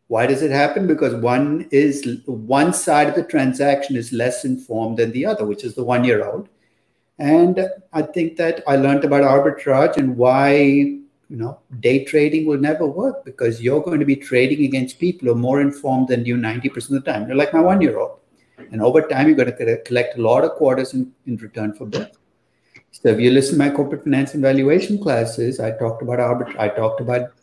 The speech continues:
you know, sto-, dividends and buybacks. Again, you know, I said dividends are like getting married, buybacks are like hooking up.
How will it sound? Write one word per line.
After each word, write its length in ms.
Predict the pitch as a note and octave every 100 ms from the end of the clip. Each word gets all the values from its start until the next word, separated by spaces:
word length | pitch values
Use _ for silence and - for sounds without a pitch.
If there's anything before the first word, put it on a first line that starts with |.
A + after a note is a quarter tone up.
| -
you 80 | A#2+
know, 100 | B2+
sto-, 420 | - A#2 - B2
dividends 560 | G#2 B2+ B2 B2+ B2+ C3+
and 100 | B2+
buybacks. 540 | D#3 A#3+ C#3 F#2 -
Again, 320 | A#2 A#2+ A2
you 80 | A2+
know, 80 | G#2+
I 80 | A2
said 220 | - G#2
dividends 420 | G#2+ B2 B2 B2+
are 60 | A#2+
like 240 | A#2 A#2
getting 260 | A#2+ A#2 A2+
married, 480 | B2+ G#3 C3 C3+ - _ _ _ _ -
buybacks 460 | G#2+ A2 A2 -
are 80 | A2
like 180 | B2 -
hooking 340 | C3+ - C#3+ A#2+
up. 240 | B3 -